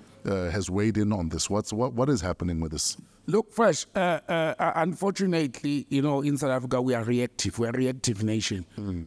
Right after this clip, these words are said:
Speaker 2: And two kids have lost their lives in, in, in Naledi, Soweto. A few weeks back, we had a situation where,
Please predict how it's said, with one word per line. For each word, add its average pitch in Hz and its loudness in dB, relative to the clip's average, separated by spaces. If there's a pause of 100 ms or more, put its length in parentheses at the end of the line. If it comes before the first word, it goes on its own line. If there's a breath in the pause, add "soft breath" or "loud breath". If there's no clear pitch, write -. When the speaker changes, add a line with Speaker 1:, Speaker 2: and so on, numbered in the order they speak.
Speaker 2:
And 127 0
two 165 2
kids 127 -2
have 117 0
lost 120 2
their 110 0
lives 135 2
in, 127 2
in, 120 0
in 123 2
Naledi, 123 2
Soweto. 123 0 (420 soft breath)
A 131 2
few 160 2
weeks 143 2
back, 131 0
we 123 2
had 127 2
a 123 2
situation 123 0
where, 123 0